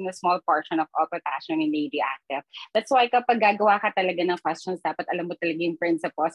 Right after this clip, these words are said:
in, in taking this. So, each banana has the ability to emit radiation of a milligram. This is a very low level of radi-, radiation. This is milli-, millirem. Okay, tama kaya yung sinabi ko niya. I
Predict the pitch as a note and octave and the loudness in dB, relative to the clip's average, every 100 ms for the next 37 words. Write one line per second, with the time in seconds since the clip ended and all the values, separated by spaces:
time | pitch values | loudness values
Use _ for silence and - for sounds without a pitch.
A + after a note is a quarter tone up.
0 | D#3+ - D3+ - F3 E3+ D3+ D#3 C#3+ D3 | -4 -4 -6 -2 -2 0 -2 -2 -2 -2
1 | C3+ - - - - D#4 - D#4 C4+ C4+ | -2 -6 -18 -20 -2 2 2 2 2 2
2 | B3 A3+ A#3+ A#3+ A#3 - G3+ F#3 F#3+ F#3+ | 4 4 4 2 0 0 0 2 2 0
3 | F#3+ - F3+ E3+ F3 A3 - F3 D#3 F3 | -2 -6 -4 -2 -2 -2 -4 -4 -4 -2
4 | E3 F3 - G3 E3 E3 E3 D#3+ E3 G#3 | -2 -4 -8 -4 -4 -4 -2 -2 -2 2
5 | D4+ B3+ E3 - - _ _ _ _ _ | 4 4 2 -2 -8 _ _ _ _ _
6 | - B3 B3+ - B3+ B3 G3 D#3+ F3+ G3 | 2 2 2 0 0 2 -2 2 2 2
7 | G3+ F3 E3+ E3 D3 D3 D3+ D3 - C#3+ | 0 2 2 2 0 -4 -4 -6 -8 -8
8 | D3 C#3+ B2+ C#3 G3+ G#3+ F3 D#3 D3+ E3 | -6 -6 -2 2 4 4 4 4 2 -2
9 | D#3 A#3+ C4+ - G3 G3 A3 G#3+ G3+ F#3 | -2 -2 -2 2 4 6 6 6 4 4
10 | E3 D3 F#3 G3 G#3 F#3+ E3+ D3 C#3 C#3 | 2 0 0 2 2 4 2 0 -6 -10
11 | _ _ _ _ D3 D3 C#3 - C3+ C#3 | _ _ _ _ -8 -8 -8 -10 -10 -6
12 | D3+ D3+ - D#3 C#3+ - D3+ C3 - - | -2 -2 0 0 0 0 -4 -4 -10 -8
13 | C3 C3 C3 - _ _ _ _ D#3+ D#3+ | -8 -6 -8 -8 _ _ _ _ 0 2